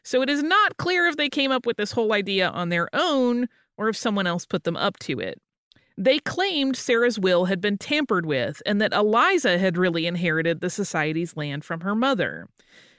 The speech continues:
And that meant that upon her marriage to Enoch, the land was legally his.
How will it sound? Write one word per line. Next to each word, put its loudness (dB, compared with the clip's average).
And 2
that 2
meant 0
that 0
upon 0
her 0
marriage -2
to -2
Enoch, 2
the 4
land 2
was 2
legally 0
his. -2